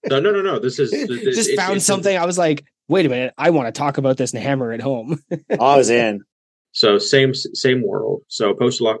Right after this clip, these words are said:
Speaker 1: post-apocalyptic, towards the beginning of the apocalypse here, and you stumble across a giant grocery store completely stocked, but you only have enough room in your backpack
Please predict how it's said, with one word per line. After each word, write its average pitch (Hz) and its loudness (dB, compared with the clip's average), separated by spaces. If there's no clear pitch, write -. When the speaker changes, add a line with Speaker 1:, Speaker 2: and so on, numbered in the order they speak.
Speaker 1:
post-apocalyptic, 113 4
towards 120 2
the 107 -6
beginning 110 2
of 104 2
the 101 4
apocalypse 98 -4
here, 92 2
and 98 0
you 98 -4
stumble 101 0
across 92 -2
a 95 2
giant 104 0
grocery 107 2
store 101 2
completely 110 -2
stocked, - -6
but - -2
you 98 0
only 107 0
have 117 0
enough 113 -2
room 113 0
in 107 2
your 101 4
backpack 104 0